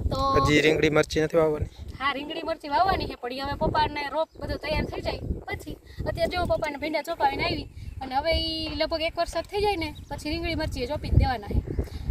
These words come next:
Speaker 1: તો આપણે ત્યાંથી ઈ ચોપી લઈએ, પછી આપણે લઈ આવશું. અને સાથે સાથે ગલગોટાનો રોપ પણ પપ્પા પાસે છે, તો આપણે ઈ પણ લેતા
Speaker 2: થોડાક
Speaker 1: આવશું.
Speaker 2: છૂટામાં વાવી દેશું.
Speaker 1: હા. તો હાલો હવે જો તુરદર મેં અસલ મજાનો ફાલ લાગ્યો છે, પાણી ચડી ગયું ને તે.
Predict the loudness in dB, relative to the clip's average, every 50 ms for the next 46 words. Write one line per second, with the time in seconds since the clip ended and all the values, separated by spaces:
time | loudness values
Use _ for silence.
0 | -2 -2 -2 -2 -2 -2 -2 0 0 0 0 2 0 2 6 6 6 6 4 -4
1 | -4 -6 -6 -4 -4 -2 -2 0 2 2 2 2 4 4 4 6 6 4 2 0
2 | -4 -4 -2 -2 0 0 0 0 0 0 -2 -2 0 0 0 4 4 2 2 2
3 | -2 -2 -2 -2 -2 0 2 2 2 2 0 -2 -6 -4 -4 -2 0 0 0 0
4 | -2 -8 -10 -12 -10 -6 -6 -6 -6 -8 -12 _ _ -18 -8 -4 -4 -2 -2 0
5 | -2 -2 -2 0 0 -2 -2 -2 0 2 6 8 10 8 8 8 4 0 2 4
6 | 6 4 6 4 4 6 6 6 6 4 2 0 -2 -4 -4 -6 -8 -8 -12 -18
7 | -18 -16 -16 -16 -18 -18 -16 -12 -10 -8 -6 -4 -4 -2 -4 -4 -4 -8 -14 -20
8 | _ -2 0 6 6 6 6 6 4 2 2 2 2 2 0 0 -2 -4 2 2
9 | 2 2 2 0 -2 -2 -4 -4 0 2 4 4 4 2 0 -2 0 0 0 0
10 | 0 2 2 2 2 0 -2 -2 -2 -2 -4 -4 -6 -8 -6 -6 -4 -4 -2 -2
11 | -4 -4 -4 -4 -4 -6 -6 -8